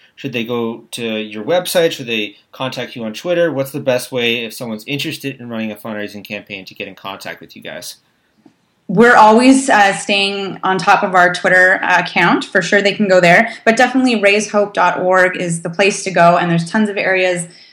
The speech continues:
Speaker 2: um, with more information about all the benefits, uh, a way to contact us. We're reachable by phone and by email. Um,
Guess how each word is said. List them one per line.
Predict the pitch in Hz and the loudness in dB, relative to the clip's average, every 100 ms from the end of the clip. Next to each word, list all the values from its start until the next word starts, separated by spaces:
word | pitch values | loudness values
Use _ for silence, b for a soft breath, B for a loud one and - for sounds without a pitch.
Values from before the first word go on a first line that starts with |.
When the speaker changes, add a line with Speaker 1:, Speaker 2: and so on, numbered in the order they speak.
| b | b
Speaker 2:
um, | - 175 175 170 175 175 | -2 2 2 2 0 -4
with | 185 175 196 | -2 -2 0
more | 190 | -2
information | 170 190 196 190 - 190 190 | 0 -2 0 0 2 0 2
about | 180 175 | 4 6
all | 170 | 6
the | 170 | 6
benefits, | 202 202 170 190 185 170 - | 4 2 2 2 2 0 -2
uh, | 170 165 160 - - | 2 2 0 -4 -8
a | 180 | 0
way | 170 180 | 4 4
to | 175 | 2
contact | - - 175 202 196 | 4 4 4 2 2
us. | 190 175 - | 2 2 0
We're | 180 | -2
reachable | 190 175 185 180 | -2 -2 0 2
by | 175 | 2
phone | 170 190 190 | 2 0 0
and | 190 | 0
by | 180 175 - | 0 0 -2
email. | 180 180 170 170 170 B B B B | -2 2 4 4 0 B B B B
Um, | - 170 170 170 170 104 | -2 0 2 4 2 -2